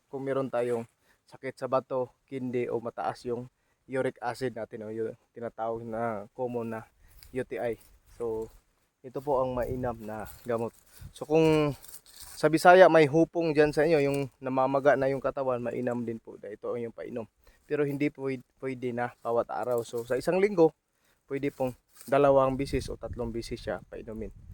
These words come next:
So, ang gagawin lang, siyempre, ah, kung naniniwala ka sa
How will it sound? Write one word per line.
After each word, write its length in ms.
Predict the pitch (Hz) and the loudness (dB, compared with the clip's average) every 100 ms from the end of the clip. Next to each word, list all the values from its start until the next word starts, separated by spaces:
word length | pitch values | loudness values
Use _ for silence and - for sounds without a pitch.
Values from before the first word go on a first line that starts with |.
| - - - - | -16 -16 -18 -20
So, 480 | - 107 110 110 - _ 127 | -12 -6 -4 -4 -8 _ -16
ang 240 | 123 120 | -10 -4
gagawin 400 | 120 147 214 185 | 2 4 6 6
lang, 240 | 165 - - - - 233 | 6 4 -8 -14 -8 -4
siyempre, 400 | 254 208 214 _ - - - - | 2 2 2 _ -20 -18 -20 -18
ah, 160 | - 120 | -8 -6
kung 240 | 107 127 | -4 -2
naniniwala 640 | 127 135 139 156 160 156 - | 0 2 8 12 12 10 8
ka 80 | 156 | 4
sa 480 | 151 147 143 139 | 6 8 8 4